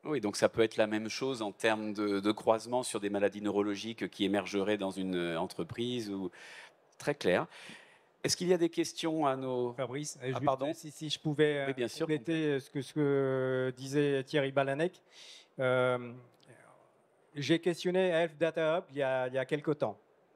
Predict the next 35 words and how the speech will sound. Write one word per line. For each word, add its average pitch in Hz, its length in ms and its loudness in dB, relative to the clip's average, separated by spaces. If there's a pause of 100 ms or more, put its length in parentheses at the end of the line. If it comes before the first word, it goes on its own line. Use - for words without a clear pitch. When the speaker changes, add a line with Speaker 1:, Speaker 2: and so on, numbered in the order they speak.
(100)
Speaker 2:
Sur, 135 260 -2
sur 143 220 2
les, 131 180 2
vous 120 140 -6
savez 160 260 2
que 160 80 -2
Health 151 160 2
Data 151 380 0
Hub 165 160 -6
va 143 120 -2
publier 156 460 -2
des 143 120 -4
catalogues 151 560 2
de, 131 460 0
d'open 147 240 0
data. 151 400 2 (680)
Et, 143 280 2
euh, 135 540 2
ce - 140 -10
qui 190 280 -6
manquerait, 190 800 2 (220)
je 117 140 -10
dis 120 160 -6
bien 156 340 4
au 127 160 0
conditionnel, 147 680 2
ce - 60 -18
qui 160 120 -6
manquerait 156 420 2
à 139 200 2
Health 139 180 -4
Data 143 340 2
Hub, - 100 -2
ce - 240 -8
sont, 170 460 0